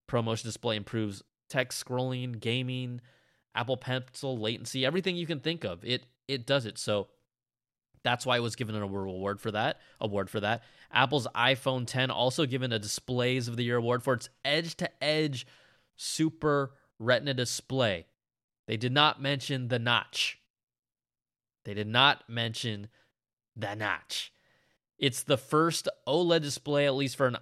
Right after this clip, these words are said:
iPhone, with support for H D R and True Tone. Uh, but they gave it an award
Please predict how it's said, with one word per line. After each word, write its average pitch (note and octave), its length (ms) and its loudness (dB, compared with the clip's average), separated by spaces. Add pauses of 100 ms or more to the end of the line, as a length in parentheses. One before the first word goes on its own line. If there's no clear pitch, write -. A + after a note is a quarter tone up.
iPhone, A#2+ 680 2
with A#2 180 0 (140)
support A#2+ 480 0
for A#2 100 -2
H A2+ 260 -4
D A#2+ 160 0
R G#2+ 140 4
and G2+ 200 -6
True A#2+ 260 -4
Tone. C3+ 480 -2 (680)
Uh, G#2 180 -4
but A2+ 200 -2
they C3 120 6
gave C3 340 2
it C3+ 80 2
an C3+ 100 0
award B2+ 420 2